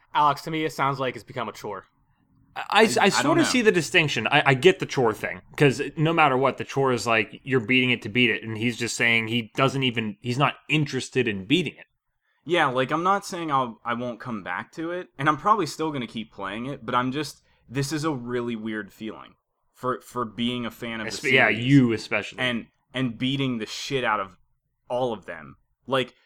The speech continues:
Speaker 3: like, and, and maybe it's because I'm just fed up with the, the bosses and how they work, especially
Speaker 2: And,
Speaker 3: the D L C
Speaker 2: and blood
Speaker 3: bosses.
Speaker 2: vials. <laughs>
Speaker 3: And blood vials, I'm very fed up with farming stuff.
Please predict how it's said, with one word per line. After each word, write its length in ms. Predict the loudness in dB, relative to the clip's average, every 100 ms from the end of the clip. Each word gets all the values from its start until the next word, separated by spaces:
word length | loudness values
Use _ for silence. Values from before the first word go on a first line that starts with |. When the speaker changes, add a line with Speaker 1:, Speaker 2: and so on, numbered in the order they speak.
| _
Speaker 3:
like, 300 | -4 -4 -4 -6
and, 240 | -6 -6 -10 _ _ -20 -20 -18 -6
and 180 | -4 -2
maybe 320 | -2 -2 -4
it's 140 | -6
because 320 | -6 -8 -4 -2
I'm 160 | -2
just 220 | -2 -6 -4
fed 260 | -2 0
up 220 | 0 -2
with 300 | -4 -10 -10 -14
the, 340 | -10 -8 -10 -14 _ -20 _ _ _ _ _ _ _ _
the 120 | -10
bosses 720 | -6 -4 -2 -4 -6 -10 -12 -20 -16
and 140 | -8
how 140 | -6 -4
they 100 | -6
work, 400 | -6 -4 -6 -8
especially 760 | -14 -14 -12 -8 -8 -8 -2
Speaker 2:
And, 180 | 0 0
Speaker 3:
the 60 | 2
D 20 |
L 140 | 0 2
C 60 |
Speaker 2:
and 160 | 0 2
blood 0 |
Speaker 3:
bosses. 480 | 2 2 0 -4 -10 -16 -10
Speaker 2:
vials. 120 | -10 -10
<laughs> 600 | _ _ -20 _ _ -2
Speaker 3:
And 220 | 0 2
blood 240 | 2 4
vials, 380 | 6 8 8 6
I'm 160 | 2 0
very 260 | 0 0
fed 240 | -2 -2 0
up 180 | 0
with 120 | -2 -10
farming 420 | -4 -2 -2 -6
stuff. 540 | -8 -4 -4 -4 _